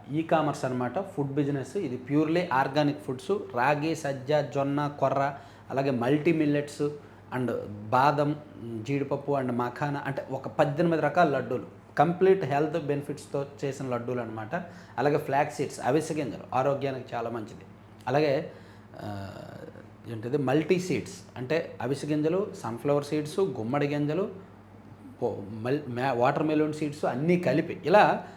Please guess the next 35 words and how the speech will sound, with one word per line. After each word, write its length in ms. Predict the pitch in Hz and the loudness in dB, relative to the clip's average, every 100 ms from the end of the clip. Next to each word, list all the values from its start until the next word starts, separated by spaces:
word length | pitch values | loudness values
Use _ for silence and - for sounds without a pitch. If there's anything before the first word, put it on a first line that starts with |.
| - - | -12 -8
రకరకాల 560 | - 170 202 208 190 - - - - - 120 | -4 -2 6 6 6 2 -8 -18 -20 -14 -2
లడ్డూలు 360 | 131 139 160 | 0 2 2
ఒక 80 | 147 | 2
పద్దెనిమిది 400 | 151 131 143 131 | 0 0 0 0
రకాలు 260 | 131 151 139 | 0 0 0
ఉన్నాయి. 220 | 131 131 123 | 0 -6 -2
వీలైతే 320 | 135 143 143 | 2 2 2
ఒకసారి 380 | 131 - 135 131 | 0 -6 -6 -4
వెబ్సైట్ 480 | 123 120 - 165 139 | -4 -4 0 0 0
విజిట్ 420 | 127 139 143 - | -2 -2 -2 -2
చేయండి, 240 | 147 135 | -2 -2
విజిట్ 380 | 147 127 131 - | -2 -4 -6 -4
చేసి 140 | 143 117 | -4 -2
ఆర్డర్ 260 | 123 123 | -4 -4
ఇవ్వండి. 340 | 131 127 127 - | -4 -2 -4 -4
అలాగే 220 | 120 143 | -2 0
వీళ్ళ 240 | 143 135 143 | 0 0 0
దగ్గర 260 | 143 139 | -2 -4
స్నాక్స్ 480 | 143 - 123 151 - | -8 -8 -8 -8 -8
కూడా 220 | - 156 | -4 0
ఉన్నాయి, 260 | 143 135 113 | 0 0 -4
హాట్ 200 | 117 127 | -2 -2
స్నాక్స్, 380 | - 123 104 - - - - - - - | -4 -8 -8 -8 -16 -20 -20 -20 -20 -10
ఇదిగోండి, 280 | 127 127 110 | -6 -4 -4
మురుకులు, 440 | 123 135 131 131 | -4 -4 -2 -4
జంతికలు, 400 | 127 127 127 123 | -2 -4 -6 -6
పూస, 300 | 127 123 120 | -6 -6 -6
ఇటువంటివన్నీ 580 | 127 113 120 107 117 123 | -8 -4 -6 -4 -6 -4
ఉన్నాయి. 300 | 120 123 127 - - | -4 -4 -6 -8 -6
So 80 | |
ఇవి 180 | 117 123 | -4 -4
కూడా 220 | 127 147 | 0 2
ఒకసారి 340 | 143 113 139 127 | 2 0 -4 -2
విజిట్ 340 | 120 127 - | -2 -4 -6
చేయండి. 260 | 127 123 | -6 -4